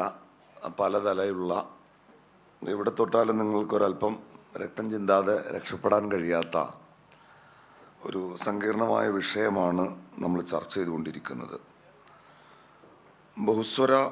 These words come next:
സമൂഹത്തിലെ മുസ്ലിം ജീവിതം നമ്മുടെ രാഷ്ട്രീയ അതിജീവനവുമായി ബന്ധപ്പെടുത്തി ഇരുപത് മിനിറ്റ് നിങ്ങളോട്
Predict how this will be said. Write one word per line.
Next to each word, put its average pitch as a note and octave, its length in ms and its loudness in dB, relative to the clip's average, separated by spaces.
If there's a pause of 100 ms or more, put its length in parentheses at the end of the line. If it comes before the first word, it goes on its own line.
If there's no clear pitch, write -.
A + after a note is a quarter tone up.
(340)
സമൂഹത്തിലെ A2 640 0 (520)
മുസ്ലിം A2 360 -2 (120)
ജീവിതം F2+ 380 0 (2250)
നമ്മുടെ A2+ 340 6 (1600)
രാഷ്ട്രീയ C#3 560 2 (120)
അതിജീവനവുമായി B2 840 2
ബന്ധപ്പെടുത്തി G2 680 -6 (520)
ഇരുപത് G#2 340 0
മിനിറ്റ് G2 340 2 (100)
നിങ്ങളോട് F#2+ 300 0